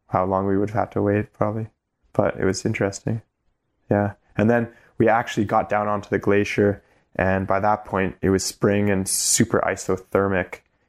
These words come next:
in the afternoons, and we were basically swimming nuts deep in faceted snow, making super slow progress up the side of Little Alberta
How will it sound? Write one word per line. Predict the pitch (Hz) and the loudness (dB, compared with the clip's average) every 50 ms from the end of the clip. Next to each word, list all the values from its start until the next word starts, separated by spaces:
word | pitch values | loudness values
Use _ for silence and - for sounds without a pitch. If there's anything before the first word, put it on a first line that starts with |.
| _ _ - | _ _ 0
in | 110 | 0
the | 98 95 | 0 0
afternoons, | 92 92 - - - 98 95 95 95 95 98 98 98 98 95 - - - _ _ _ _ _ _ _ _ _ | 0 -2 -4 -6 -6 -4 -2 0 0 2 2 2 2 0 -2 -4 -6 -8 _ _ _ _ _ _ _ _ _
and | - 92 95 95 92 92 92 92 98 - _ _ _ _ _ - | -2 0 0 2 0 0 -2 -4 -8 -10 _ _ _ _ _ 0
we | - 104 98 | 2 4 4
were | 95 95 85 - - _ _ | 4 2 0 -2 -4 _ _
basically | - 113 120 120 - - - - - 85 | 2 2 2 2 0 -4 -6 -4 -2 -2
swimming | 87 - - - - 117 110 107 101 92 85 87 92 110 - - _ _ _ | -2 -2 -4 -2 0 0 2 2 0 -2 -4 -4 -6 -10 -16 -20 _ _ _
nuts | 104 101 101 98 - - - | 2 2 2 2 0 -4 -8
deep | - - - 107 101 95 - - _ - - _ _ _ - | -8 0 2 4 4 4 4 0 _ -20 -20 _ _ _ -2
in | 95 95 92 87 98 - - _ _ | 0 0 0 -2 -4 -8 -10 _ _
faceted | _ - 104 98 101 101 - - 98 - - | _ 0 0 0 0 0 -4 -6 -8 -8 -8
snow, | - - - 104 101 95 85 80 82 87 - - | -8 -4 -2 0 0 2 0 0 0 -2 -4 -4
making | - 95 98 - - 104 95 | -2 -2 -2 -2 -2 -4 -4
super | - - - 123 117 - - | -2 0 2 2 2 2 0
slow | - - - 101 98 | 0 0 0 0 0
progress | 98 - - 113 104 101 101 101 98 - - | 0 -2 -4 -2 0 0 2 0 -2 -2 -4
up | - - - - _ _ _ _ _ _ _ _ _ _ | -4 -6 -6 -8 _ _ _ _ _ _ _ _ _ _
the | - 101 | -2 -2
side | - - 98 92 92 92 95 98 - - _ _ _ _ _ _ _ - - | 0 0 0 2 2 0 -2 -4 -8 -14 _ _ _ _ _ _ _ -6 -2
of | 98 98 95 - | 0 0 0 2
Little | 95 101 104 101 101 98 - - - _ - | 2 2 4 4 2 0 -2 -4 -6 _ -2
Alberta | 92 92 92 - 95 95 98 92 80 80 | -2 -2 -2 -2 0 0 2 2 0 -2